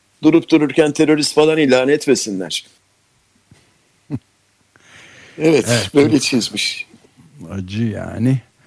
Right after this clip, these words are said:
Speaker 1: Ee, acı. Mizahın
Speaker 2: Evet.
Speaker 1: acı yanı. Ee, şimdi, e, Selahattin Demirtaş tahliye edilmediği için Edirne cezaevinden sosyal adaletsizliğe dikkat çeke dursun.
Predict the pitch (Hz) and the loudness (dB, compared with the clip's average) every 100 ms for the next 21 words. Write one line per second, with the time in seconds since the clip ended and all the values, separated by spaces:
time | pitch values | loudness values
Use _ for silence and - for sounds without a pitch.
0 | _ - - 73 104 127 - - - - | _ -20 -20 -16 -14 -10 -10 -12 -4 0
1 | 123 135 101 - - - - _ - - | 2 4 2 -4 -18 -20 -20 _ -20 -20
2 | - - - 107 85 92 117 120 - 104 | -20 -12 0 0 4 2 2 -2 0 0
3 | 110 110 92 78 - _ _ _ _ _ | 4 4 2 -2 -16 _ _ _ _ _
4 | _ _ _ _ _ _ _ _ _ _ | _ _ _ _ _ _ _ _ _ _
5 | _ - 113 113 113 113 110 107 110 107 | _ -6 0 2 4 4 4 4 2 0
6 | 107 - 165 165 160 165 151 135 135 127 | -2 -2 2 4 4 0 0 0 0 -2
7 | 131 123 - 143 143 139 151 147 156 156 | -4 -4 2 4 2 2 2 2 2 2
8 | - - - - 139 139 147 147 147 147 | 2 0 0 2 2 2 2 2 2 2
9 | 139 139 127 151 143 139 143 139 123 123 | 2 2 2 -2 0 2 2 2 0 2
10 | 135 131 135 135 135 135 _ _ - - | 2 2 0 0 0 0 _ _ -6 0
11 | 139 - 151 139 - 117 123 131 131 127 | 0 2 2 0 -2 -2 2 2 2 0
12 | - 135 123 139 120 131 156 147 139 131 | -2 -4 0 0 0 0 0 0 -2 -2
13 | 147 131 98 - 175 | 0 0 0 -2 -6